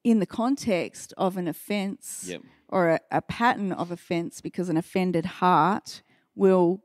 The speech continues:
Speaker 1: increase and,
Speaker 2: Yes.
Speaker 1: and become more offended, because offence breeds more offence.
Speaker 2: Mm.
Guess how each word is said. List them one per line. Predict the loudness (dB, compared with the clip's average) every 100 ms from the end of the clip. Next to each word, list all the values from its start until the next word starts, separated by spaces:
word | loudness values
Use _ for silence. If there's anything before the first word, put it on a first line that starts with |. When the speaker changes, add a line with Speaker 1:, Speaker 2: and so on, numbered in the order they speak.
| _
Speaker 1:
increase | -4 -4 -4 -6 -2 -2 -4 -8 -6
and, | -4 -4
Speaker 2:
Yes. | -6 -6
Speaker 1:
and | -6 -6 -6
become | -8 -2 -2 -2 -2
more | 0 0 0
offended, | -4 -6 -6 -6 -8 -14
because | -6 -4 -4
offence | -6 -4 -6 -10 -10
breeds | -4 -4 -4 -8
more | -4 -4 -6 _ -20
offence. | _ -8 -8 -10 -18 -20 _ 2
Speaker 2:
Mm. | 2 2